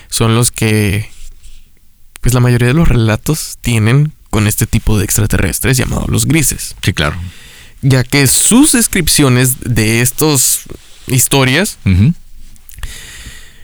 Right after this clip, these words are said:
Speaker 1: s-, los describen como seres de baja estatura,
Speaker 2: Correcto.
Speaker 1: ojos rasgados como gato,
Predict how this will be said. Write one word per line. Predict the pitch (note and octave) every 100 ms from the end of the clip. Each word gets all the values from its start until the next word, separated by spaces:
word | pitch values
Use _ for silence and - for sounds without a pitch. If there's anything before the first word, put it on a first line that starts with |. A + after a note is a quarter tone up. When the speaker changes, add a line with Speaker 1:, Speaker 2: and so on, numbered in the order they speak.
| - - - - - - -
Speaker 1:
s-, | - - - - -
los | D#3 D#3
describen | D#3 - E3 G3+
como | E3+ B2
seres | - B2 C3+
de |
baja | A#2+ A#2+
estatura, | C#3 - - A#2+ C3+ - - - - - - - - -
Speaker 2:
Correcto. | - A#2+
Speaker 1:
ojos | D3 C#3+ -
rasgados | - - D#3+ F3 C3 C3 C#3+
como | - D3 F3+
gato, | D#3 C3 D3+ D3